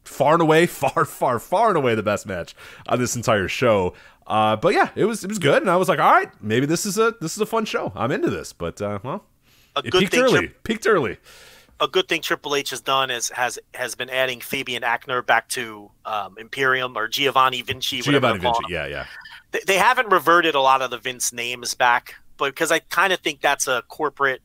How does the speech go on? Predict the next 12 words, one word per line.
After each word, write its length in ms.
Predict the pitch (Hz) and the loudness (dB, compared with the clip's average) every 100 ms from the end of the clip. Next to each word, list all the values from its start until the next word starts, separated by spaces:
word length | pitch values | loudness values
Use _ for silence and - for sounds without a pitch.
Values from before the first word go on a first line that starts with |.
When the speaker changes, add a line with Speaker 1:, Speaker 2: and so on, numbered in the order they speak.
| _ _ _ | _ _ _
Speaker 2:
trademark 680 | - 147 135 127 123 120 - | -4 -2 -4 -2 -2 -2 0
kinda 240 | 127 120 | -2 -2
deal 440 | 110 120 117 113 | -8 -6 -4 -4
that 140 | 107 110 | -6 -10
they're, 200 | 110 107 - | -10 -10 -12
that 140 | 113 | -12
they're 100 | 113 | -12
doing 280 | 107 113 110 | -12 -12 -10
or 80 | 107 | -10
whatever. 380 | 107 101 101 95 | -8 -8 -8 -12
But, 260 | - 104 | -8 -8
um, 220 | 104 101 | -8 -12